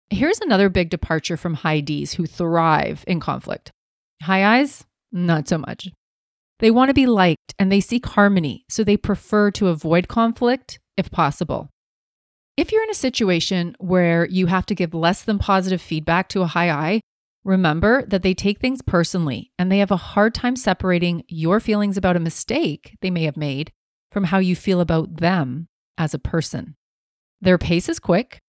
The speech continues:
and they are energetic and like to be on the go. And they ask who questions. For instance, "Who should I talk to about this?" Or, "Who's gonna be at the party?" I's are all about people, so who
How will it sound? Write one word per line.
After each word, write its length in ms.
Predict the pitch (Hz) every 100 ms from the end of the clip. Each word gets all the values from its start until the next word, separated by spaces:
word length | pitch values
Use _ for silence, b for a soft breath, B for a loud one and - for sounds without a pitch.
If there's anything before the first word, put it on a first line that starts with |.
| _ -
and 140 | 190
they 80 | 185
are 80 | -
energetic 540 | 220 285 226 202 214
and 160 | - 180
like 160 | 170 185
to 80 | 190
be 100 | 185
on 160 | 160
the 80 | 165
go. 300 | 160 147 151 - _ _ _ _ -
And 140 | 226
they 100 | 285
ask 300 | 359 403 -
who 500 | - - - 214 233
questions. 800 | 233 - 170 - 156 - - - _ _ _ _
For 160 | 220
instance, 500 | 214 190 - - - - _ _ - 190
"Who 160 | 247
should 180 | 311 339
I 80 | 294
talk 220 | 285 370
to 120 | -
about 260 | 180 131 -
this?" 340 | 143 - - -
Or, 260 | 196 202 190 _ _ _ _ _ -
"Who's 180 | 190 220
gonna 180 | 190 175
be 120 | 160
at 140 | 143
the 60 | 151
party?" 460 | - 143 147 139 - _ _ _ _ _ _ -
I's 220 | 240 294
are 140 | 294 -
all 180 | 202
about 220 | 196 180 -
people, 420 | 165 139 139 -
so 220 | - 185
who 420 | 151 170 196 320